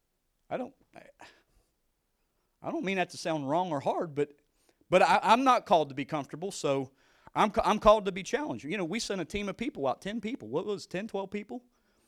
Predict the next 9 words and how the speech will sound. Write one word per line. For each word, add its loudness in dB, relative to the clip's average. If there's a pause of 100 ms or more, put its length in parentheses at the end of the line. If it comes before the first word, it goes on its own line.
(280)
Praise 2
God. -2 (1300)
And, -6
you -4
know, -2
we'll 0
send -4
teams -4
out. -10